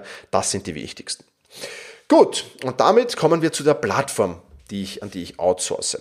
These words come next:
Die Plattform heißt Fiverr. Du findest den Link dazu in den Shownotes mit vielleicht noch einem Spezialangebot für dich. Mal schauen, ähm, äh, ob ich da noch was, äh, ausverhandeln kann. Ich nehme diesen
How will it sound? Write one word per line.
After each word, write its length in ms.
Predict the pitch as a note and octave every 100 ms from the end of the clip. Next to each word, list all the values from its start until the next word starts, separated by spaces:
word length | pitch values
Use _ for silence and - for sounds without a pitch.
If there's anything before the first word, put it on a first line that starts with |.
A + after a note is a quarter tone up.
| -
Die 80 |
Plattform 580 | G2+ G#2 C3 - D3 C#3
heißt 360 | G#2+ A#2+ - - _ _
Fiverr. 460 | - - A2 A#2+ F2+ - _
Du 80 | G#2
findest 340 | - E3+ D3+
den 120 | D3
Link 380 | B2 C3+ G3 G3
dazu 420 | E3 - D3+ C#3+ -
in 220 | D3 C#3+
den 200 | B2+ A2+ -
Shownotes 680 | - D3 G3 G3+ G3+ - - - _
mit 260 | C#3 A3
vielleicht 460 | - - C#3+ C#3 -
noch 120 | E3+
einem 180 | D#3 D3+
Spezialangebot 1000 | - D3 - A#2 F#3 - A#2+ A#2 - A2+
für 140 | -
dich. 300 | - F3+ -
Mal 180 | C#3 A#2+
schauen, 360 | - G#2+ D#3 -
ähm, 420 | - B2+ C3 C3 -
äh, 240 | G2 E2+
ob 220 | G#2 C3
ich 120 | C3+ -
da 100 | B2
noch 180 | B2
was, 260 | A#2+ A#2 -
äh, 40 |
ausverhandeln 800 | - A#2 - C#3+ - A2+ G#2+ A2+
kann. 140 | A2 C#3
Ich 100 | D3
nehme 120 | D3
diesen 240 | C#3 D3